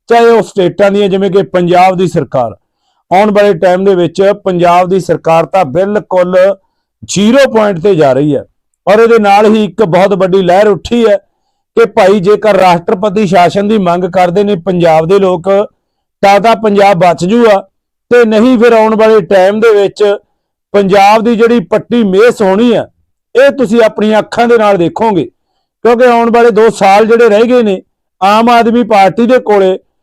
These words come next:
ਉਹ ਇਹਨਾਂ ਨੇ ਪੂਰੇ ਪੰਜਾਬ ਨੂੰ ਰੱਜ ਕੇ ਲੁੱਟਣਾ ਹੈ।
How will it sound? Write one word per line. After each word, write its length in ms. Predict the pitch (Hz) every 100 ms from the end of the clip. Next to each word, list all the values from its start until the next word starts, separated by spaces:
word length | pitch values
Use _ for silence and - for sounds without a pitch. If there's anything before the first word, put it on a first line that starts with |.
| _ _
ਉਹ 40 | 240
ਇਹਨਾਂ 480 | 523 254 254 262 247
ਨੇ 300 | 214 226 240
ਪੂਰੇ 440 | 208 220 247 254
ਪੰਜਾਬ 680 | 254 226 196 190 196 220 233
ਨੂੰ 400 | 240 247 254 185
ਰੱਜ 440 | 170 165 190 180
ਕੇ 200 | 208 269
ਲੁੱਟਣਾ 340 | 254 175 170
ਹੈ। 100 | 208